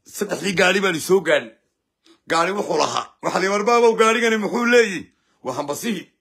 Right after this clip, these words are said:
Waa labadii hambase ee ilmo geejiri ay kala wadi jireen. Iyo gaadhigii T R-ka ahaa. Iyo gaadhigii T R-ka ahaa. In adeer leef baan ku jira, aan ka baxo. Facebook aan leef kaga jiraaye. In yar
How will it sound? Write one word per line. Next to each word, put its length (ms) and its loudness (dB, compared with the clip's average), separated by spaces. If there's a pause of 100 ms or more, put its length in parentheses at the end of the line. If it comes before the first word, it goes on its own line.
(2000)
Waa 100 -2
labadii 280 0
hambase 420 -4 (540)
ee 140 -6
ilmo 160 -8
geejiri 500 -8 (540)
ay 180 2
kala 200 2
wadi 240 -4
jireen. 320 -8 (1040)
Iyo 160 -2
gaadhigii 380 0
T 140 -2
R-ka 240 2
ahaa. 300 0 (1000)
Iyo 160 2
gaadhigii 640 0 (320)
T 180 -2
R-ka 360 4
ahaa. 300 2
In 120 0
adeer 300 4
leef 260 2
baan 140 -2
ku 80 -10
jira, 200 0
aan 80 -2
ka 80 -4
baxo. 320 -8 (240)
Facebook 420 -6
aan 120 0
leef 140 0
kaga 160 -8
jiraaye. 480 0 (280)
In 80 -6
yar 200 2